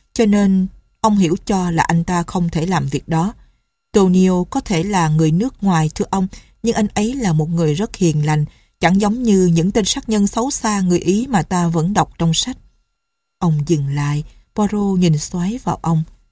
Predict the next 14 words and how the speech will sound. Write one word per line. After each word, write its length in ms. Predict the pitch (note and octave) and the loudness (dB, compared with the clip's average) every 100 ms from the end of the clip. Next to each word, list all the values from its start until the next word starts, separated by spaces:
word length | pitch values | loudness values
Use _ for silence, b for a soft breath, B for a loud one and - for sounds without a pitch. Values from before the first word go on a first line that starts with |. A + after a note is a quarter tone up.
| _ _ _ _ _ _ | _ _ _ _ _ _
"Đó 240 | F#3+ G3 C4+ | -2 0 0
là 180 | C4+ F3 | 0 2
tất 240 | C#4 - | 0 0
cả 100 | F3+ | 2
những 300 | G3+ F#3+ A3+ | 4 2 2
gì 200 | G3+ E3+ - | 4 2 2
ông 200 | G3 F#3+ | 2 2
muốn 180 | A#3 | 2
nói?" 320 | A#3+ G#3 C4+ D#4 _ _ _ _ - - _ - | 0 0 -2 -10 _ _ _ _ -20 -20 _ -6
"Vâng, 400 | F#3 F#3+ F3 F3 | 0 2 2 2
tất 200 | B3+ - | -2 -4
cả, 280 | - - G3 - | -4 -4 -6 -4
thưa 120 | G3 | -4
ông." 260 | - E3+ | -2 -4